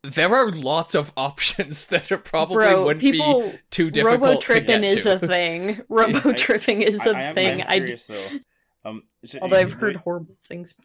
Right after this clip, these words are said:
Speaker 3: so the way, the way you're describing it, like, the scientist in me is wanting to know is, like, with, so is it, like, it,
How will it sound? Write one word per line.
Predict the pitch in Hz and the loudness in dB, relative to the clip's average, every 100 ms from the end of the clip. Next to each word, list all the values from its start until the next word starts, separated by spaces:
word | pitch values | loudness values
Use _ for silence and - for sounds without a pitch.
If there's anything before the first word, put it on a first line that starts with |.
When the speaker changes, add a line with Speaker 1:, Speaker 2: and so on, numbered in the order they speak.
| _ | _
Speaker 3:
so | 127 | -18
the | 120 | -14
way, | 120 | -14
the | 110 | -12
way | 123 | -12
you're | 151 | -12
describing | 151 - 123 113 | -14 -8 -8 -8
it, | 104 | -12
like, | 104 | -14
the | 113 | -12
scientist | 120 117 120 117 | -10 -10 -12 -16
in | 120 | -14
me | 113 | -12
is | |
wanting | 107 107 | -14 -14
to | 104 | -14
know | 107 | -14
is, | 101 | -14
like, | 107 - _ _ _ _ _ _ _ | -14 -16 _ _ _ _ _ _ _
with, | 117 - 117 | -16 -16 -14
so | 135 | -12
is | 127 | -10
it, | 127 131 | -12 -10
like, | 123 - _ _ _ | -12 -12 _ _ _
it, | 123 | -16